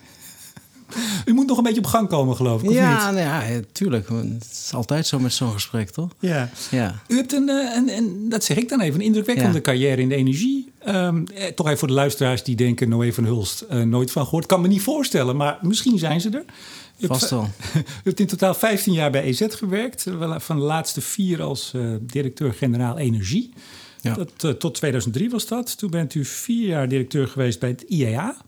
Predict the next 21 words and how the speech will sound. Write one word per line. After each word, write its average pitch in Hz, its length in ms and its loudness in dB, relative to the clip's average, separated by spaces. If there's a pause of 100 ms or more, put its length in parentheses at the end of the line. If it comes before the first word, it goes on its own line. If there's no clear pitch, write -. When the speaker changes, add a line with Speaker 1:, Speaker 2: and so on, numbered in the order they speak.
(120)
Speaker 1:
het - 100 -16
Internationaal 127 420 -4
Energieagentschap. 220 720 -2 (460)
Vier - 300 -4
jaar 208 120 2
secretaris-generaal 131 1000 0 (140)
Internationaal 135 840 0
Energieforum. 214 880 0 (540)
Directeur 160 600 0
van 139 140 2
de 139 80 0
Energie 139 560 2
Academy 143 540 0
Europe, 240 360 0
een 143 120 2
jaartje, 151 460 0 (100)
even - 160 -2
tussendoor, 139 420 2 (440)
denk 151 220 -2
ik 143 100 -6
dan. 160 220 0